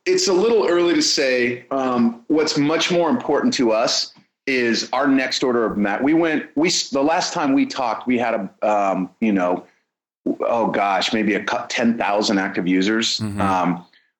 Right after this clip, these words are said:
Speaker 1: we ended twenty fifteen with a hun-, little over a hundred thousand active users. We're gonna ten X again that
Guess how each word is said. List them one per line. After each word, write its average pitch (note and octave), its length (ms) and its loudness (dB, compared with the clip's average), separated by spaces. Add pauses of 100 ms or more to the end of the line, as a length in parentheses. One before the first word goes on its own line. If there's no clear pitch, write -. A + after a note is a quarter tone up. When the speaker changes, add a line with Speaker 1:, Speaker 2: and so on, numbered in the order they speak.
Speaker 1:
we C3+ 200 2
ended D3 240 0
twenty C3 300 0
fifteen B2 560 -2
with G#2 160 2
a F#2 120 0
hun-, A2 360 -2
little A2+ 260 2
over G2+ 160 2
a - 100 0
hundred G#2+ 400 0
thousand F#2+ 340 -2
active F2+ 280 -2
users. F#2 360 0
We're A#2 100 0
gonna A#2+ 220 0
ten B2+ 200 -2
X A#2 240 -2
again G2+ 280 0
that F#2 300 -4